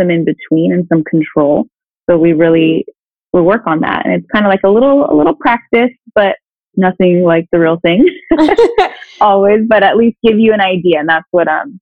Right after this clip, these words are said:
Speaker 1: um, that patient in particular, we just did that. And she's like, "Oh, now I can, like, put, eh,
Speaker 2: Yeah.
Speaker 1: like, you can picture it better."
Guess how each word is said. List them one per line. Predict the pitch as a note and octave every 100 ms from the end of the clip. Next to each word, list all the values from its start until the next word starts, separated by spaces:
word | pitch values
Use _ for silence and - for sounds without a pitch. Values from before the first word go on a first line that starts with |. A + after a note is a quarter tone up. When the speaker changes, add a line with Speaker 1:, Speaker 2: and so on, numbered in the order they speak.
| _ - _ _ _
Speaker 1:
um, | E3 D#3+
that | E3+ -
patient | E3+ E3+ E3
in | E3+
particular, | F3+ D#3+ D#3
we | D3+
just | E3 -
did | -
that. | - -
And | F3 E3+
she's | -
like, | G3 -
"Oh, | G4 F4+ E3+ A3 A3
now | A3+ A#3 A#3
I | A3+
can, | A3+
like, | G3 F#3 -
put, | A3+ G3 F3+ - _ _ _ _ _ -
eh, | - - -
Speaker 2:
Yeah. | G3+ C#4+
Speaker 1:
like, | A4+ -
you | G3
can | F#3 F3
picture | G#3+ - - E3
it | D#3+ -
better." | E3 D#3 E3+ C4+